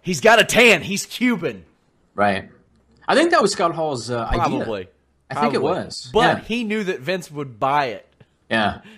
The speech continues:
Speaker 1: Um,
Speaker 2: Yeah.
Speaker 1: also,
Speaker 2: So I don't, I don't think Vince knew what Scarface was.
Speaker 1: He didn't.
Speaker 2: Probably.
Speaker 1: Uh, another thing, uh, one of the things that was brought up a lot, people, there were trolls, a lot of trolls, and I call it troll culture. A lot of people just, they wanna see the world burn.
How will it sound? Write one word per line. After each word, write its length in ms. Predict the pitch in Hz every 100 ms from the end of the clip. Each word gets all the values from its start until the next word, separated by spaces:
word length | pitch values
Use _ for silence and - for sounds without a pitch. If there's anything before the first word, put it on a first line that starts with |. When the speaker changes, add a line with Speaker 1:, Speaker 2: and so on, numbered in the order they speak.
| _ _ -
Speaker 1:
Um, 240 | 147 151
Speaker 2:
Yeah. 140 | 226 190
Speaker 1:
also, 280 | 202 -
Speaker 2:
So 80 | 170
I 40 | 190
don't, 80 | -
I 80 |
don't 160 | 196 262
think 180 | 247 165
Vince 240 | 160 160
knew 140 | 160 156
what 120 | 123
Scarface 500 | - 147 - 101 -
was. 380 | 92 - - - -
Speaker 1:
He 100 | 135
didn't. 220 | 120 110
Speaker 2:
Probably. 200 | 120 110
Speaker 1:
Uh, 240 | 123 131 123 _ _ _ _ _ _ _ -
another 320 | 170 220 226
thing, 460 | - 214 190 143 127
uh, 140 | 104 160
one 200 | 170 185
of 60 |
the 60 | 180
things 200 | 185 185
that 60 | 156
was 100 | 131
brought 220 | 160 151
up 140 | 156
a 40 | 160
lot, 340 | 120 98 80 _ -
people, 600 | - 165 156 151 139 110 - _ _ _ _ _
there 180 | 160 226
were 140 | 202
trolls, 640 | 196 - 147 117 85 87 -
a 60 |
lot 240 | 123 160 151
of 40 |
trolls, 440 | - 160 143 117 110
and 80 |
I 60 | 117
call 240 | 147 131 117
it 40 |
troll 280 | - 151 139
culture. 440 | 135 107 101 87
A 60 | 78
lot 200 | 131 175
of 60 | 180
people 340 | 233 240 170
just, 260 | 139 143 - _ _
they 100 | 127
wanna 300 | 139 185 185
see 200 | - 165
the 120 | 135
world 360 | 120 131 127 104
burn. 420 | 113 104 87 82